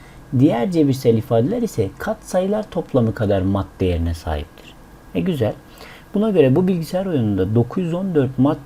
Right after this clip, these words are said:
değerinde bir ürün almak isteyen bir kişi bu paralardan en az kaç tanesiyle bu ürünü hiç para üstü almadan satın alabilir?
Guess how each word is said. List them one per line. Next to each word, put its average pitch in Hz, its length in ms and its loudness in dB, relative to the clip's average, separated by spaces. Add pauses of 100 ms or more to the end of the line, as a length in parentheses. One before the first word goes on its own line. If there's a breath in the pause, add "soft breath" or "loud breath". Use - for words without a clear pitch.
değerinde 95 500 2
bir 156 180 2
ürün 135 240 4
almak 95 340 0
isteyen 87 400 -6
bir 165 120 -2
kişi 131 360 -4 (500 loud breath)
bu 190 60 -2
paralardan 110 680 0
en 185 100 -2
az 196 280 -6
kaç 190 260 -8
tanesiyle 101 720 -4
bu 175 100 -6
ürünü 101 260 0
hiç - 300 -8
para 127 220 0
üstü - 280 -4
almadan 143 440 -2
satın 160 420 -8
alabilir? 110 440 -2